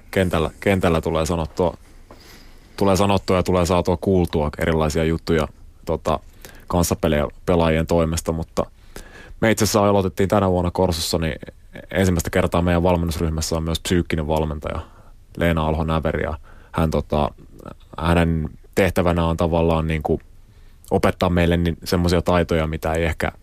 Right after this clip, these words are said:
ihan automaattisesti tule opittua, lähinnä nyt itsensä tuntemista, mutta siinä saa olla myös sitä joukkueen dynamiikkaa ja semmoista niinku, yritetään löytää niitä omia henkisiä vahvuuksia ja sitten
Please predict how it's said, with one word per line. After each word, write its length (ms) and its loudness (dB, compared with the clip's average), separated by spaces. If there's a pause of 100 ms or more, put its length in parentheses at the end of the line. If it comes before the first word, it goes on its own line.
(240)
ihan 140 0
automaattisesti 600 -2
tule 160 0
opittua, 520 -4 (220)
lähinnä 220 -2
nyt 160 -4
itsensä 360 -2
tuntemista, 540 -6
mutta 260 -10 (260)
siinä 200 -2
saa 120 2
olla 240 2
myös 260 -4
sitä 140 -4
joukkueen 460 -4
dynamiikkaa 580 -8
ja 80 -6
semmoista 340 -8
niinku, 260 -10 (760)
yritetään 340 4
löytää 300 2
niitä 240 2
omia 240 2
henkisiä 460 2
vahvuuksia 560 -4
ja 120 -6
sitten 320 -8